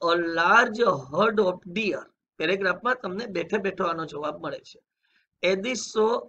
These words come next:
a large herd of deer ક્યાં જોયું? In the lush green meadow. ચમકતી એવી લીલા કલરની હાઈ ક્લાસ ગોચરની જમીન. આ રીતે ત્રીજો પ્રશ્ન પૂર્ણ થાય છે.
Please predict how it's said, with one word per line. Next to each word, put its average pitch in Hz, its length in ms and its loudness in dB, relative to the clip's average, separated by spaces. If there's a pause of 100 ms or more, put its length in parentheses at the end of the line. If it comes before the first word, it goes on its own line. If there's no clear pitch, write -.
(140)
a 185 80 4
large 208 520 4
herd 190 540 2
of 185 120 0 (120)
deer 180 460 -2 (840)
ક્યાં 254 240 6
જોયું? 175 480 -2 (460)
In 185 80 -4
the 175 160 4
lush 185 500 -4
green 170 340 -4 (220)
meadow. 156 300 -10 (360)
ચમકતી 190 480 -2
એવી 180 480 0
લીલા 175 440 -2
કલરની 170 580 -4
હાઈ 156 140 -2
ક્લાસ 147 340 -8
ગોચરની 156 680 -6
જમીન. 135 360 -8 (640)
આ 175 100 4
રીતે 208 380 4 (680)
ત્રીજો 175 260 2
પ્રશ્ન 175 320 -4
પૂર્ણ 190 320 -4
થાય 208 180 -4
છે. 196 240 -10